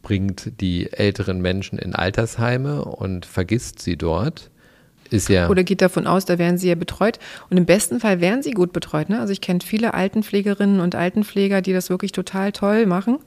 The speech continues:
Speaker 2: Nur leider sind die auch ganz oft völlig überfordert, weil eben Personalmangel und selbst wenn die das mit Herz und Seele machen, äh, sich da aufopfern für die älteren Menschen, ist es so, dass natürlich Besuche von Verwandten oder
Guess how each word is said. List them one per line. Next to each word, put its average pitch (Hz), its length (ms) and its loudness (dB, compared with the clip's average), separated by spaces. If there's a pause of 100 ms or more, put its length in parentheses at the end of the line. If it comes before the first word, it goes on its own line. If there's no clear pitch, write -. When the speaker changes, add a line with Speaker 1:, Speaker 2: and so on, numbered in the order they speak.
(520)
Speaker 2:
Nur 180 160 6
leider 170 260 6
sind 190 160 0
die - 120 0
auch - 160 -2
ganz 202 300 2
oft 214 300 0
völlig 202 360 0
überfordert, 185 720 0
weil 185 480 2
eben 175 240 0
Personalmangel 214 1000 2
und 180 420 4
selbst 170 340 0
wenn 185 120 4
die 190 80 4
das 180 260 0 (360)
mit 185 240 0
Herz 196 260 2
und 190 360 2
Seele 208 280 4
machen, 196 440 2
äh, 175 100 0
sich 175 200 -2
da 180 140 0
aufopfern 190 560 0
für 180 260 0
die 175 260 2
älteren 175 440 0
Menschen, 190 460 2 (440)
ist 185 180 0
es 175 120 -2
so, 175 140 4
dass 202 200 2
natürlich 190 520 0
Besuche 170 360 0
von 180 180 2
Verwandten 202 760 4
oder 175 520 2